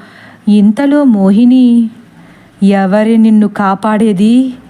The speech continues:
ఈరోజే మీ అందరికీ ఆఖరి రోజు,"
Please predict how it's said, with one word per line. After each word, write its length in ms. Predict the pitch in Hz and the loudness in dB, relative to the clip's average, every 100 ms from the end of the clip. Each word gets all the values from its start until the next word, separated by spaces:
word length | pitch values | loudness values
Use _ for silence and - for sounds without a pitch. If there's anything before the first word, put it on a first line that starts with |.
| - - - - | -20 -20 -14 -2
ఈరోజే 540 | 208 208 208 196 220 | 0 0 0 0 0
మీ 220 | 214 208 202 | 0 2 0
అందరికీ 580 | 190 208 208 214 214 | 0 0 0 -2 -2
ఆఖరి 520 | 208 196 208 202 220 220 | -2 -2 -4 -4 -2 0
రోజు," 520 | 214 196 202 202 | 0 0 0 -2